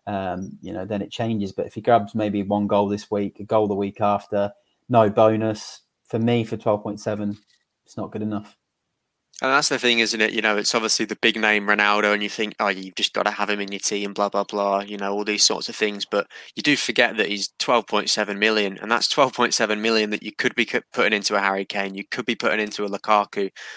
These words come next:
Speaker 2: those sorts of players. And Kane's got two brilliant fixtures coming up. I think, it, as you said, it's worth holding Ronaldo for the next two, sort of test it, see how it goes from there. But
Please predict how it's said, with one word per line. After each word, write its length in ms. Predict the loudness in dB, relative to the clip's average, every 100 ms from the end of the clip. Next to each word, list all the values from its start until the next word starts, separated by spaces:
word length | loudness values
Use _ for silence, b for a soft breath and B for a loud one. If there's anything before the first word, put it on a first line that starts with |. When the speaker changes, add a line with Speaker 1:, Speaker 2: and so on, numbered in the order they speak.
| B
Speaker 2:
those 200 | 2 2
sorts 220 | 2 0
of 80 | -2
players. 380 | 2 4 4 2
And 160 | -4 -6 B B B B 0
Kane's 240 | 2 2
got 160 | 0 4
two 180 | 4
brilliant 320 | 4 4 4 0
fixtures 300 | -2 0 0
coming 260 | 0 2
up. 140 | 2 2
I 80 | 0
think, 260 | 0 -4
it, 120 | -6 -4
as 160 | -2
you 60 | 0
said, 220 | 0 0
it's 160 | -2 2
worth 240 | 2 2
holding 320 | 2 0 0
Ronaldo 420 | 0 0 2 0 -2
for 120 | -4
the 80 | 0
next 260 | 0 0
two, 260 | 2 2 0 B B
sort 180 | -6 -4
of 60 | -2
test 320 | -2 0 0
it, 180 | 0 0
see 160 | 2
how 140 | 2 2
it 80 |
goes 180 | 0 -2
from 120 | -2
there. 160 | 0 0
But 180 | 2